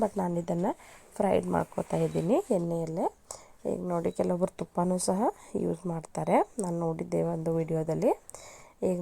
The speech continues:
ನೋಡಿ ಕಡಾಯನ್ನ ಬಿಸಿ ಮಾಡಲಿಕ್ಕೆ ಇಟ್ಕೊಂಡಿದ್ದೀನಿ. ಈಗ ಅದು ಚೆನ್ನಾಗಿ ಎಣ್ಣೆ ಕಾಯಬೇಕು. ಎಣ್ಣೆ ಚೆನ್ನಾಗಿ ಕಾದ ನಂತರ ಫ್ಲೇಮನ್ನು ಪೂರ್ತಿ ಕಡಿಮೆಯಾಗಿ ಇಟ್ಕೊಂಡು ಈ ಮೋದಕಗಳನ್ನು ನೀವು ಫ್ರೈ ಮಾಡ್ಕೋಬೇಕಾಗ್ತದೆ.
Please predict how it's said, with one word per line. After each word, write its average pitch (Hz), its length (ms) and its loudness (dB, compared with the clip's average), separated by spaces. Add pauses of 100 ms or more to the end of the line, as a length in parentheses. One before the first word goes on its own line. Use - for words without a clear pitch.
(100)
ನೋಡಿ 165 220 0 (400)
ಕಡಾಯನ್ನ 180 500 4 (380)
ಬಿಸಿ 175 340 2
ಮಾಡಲಿಕ್ಕೆ 175 440 0 (100)
ಇಟ್ಕೊಂಡಿದ್ದೀನಿ. 160 760 -2 (380)
ಈಗ 185 80 0 (100)
ಅದು 175 140 2 (580)
ಚೆನ್ನಾಗಿ 185 460 -2 (100)
ಎಣ್ಣೆ 180 180 4 (380)
ಕಾಯಬೇಕು. 170 640 4 (400)
ಎಣ್ಣೆ 208 180 4 (100)
ಚೆನ್ನಾಗಿ 185 380 2
ಕಾದ 170 180 0 (120)
ನಂತರ 175 260 0 (560)
ಫ್ಲೇಮನ್ನು 196 560 2 (200)
ಪೂರ್ತಿ 202 420 0
ಕಡಿಮೆಯಾಗಿ 180 640 2 (260)
ಇಟ್ಕೊಂಡು 185 500 -2 (240)
ಈ 214 40 2 (100)
ಮೋದಕಗಳನ್ನು 170 680 0 (560)
ನೀವು 180 140 0 (100)
ಫ್ರೈ 170 180 0 (160)
ಮಾಡ್ಕೋಬೇಕಾಗ್ತದೆ. 160 880 -4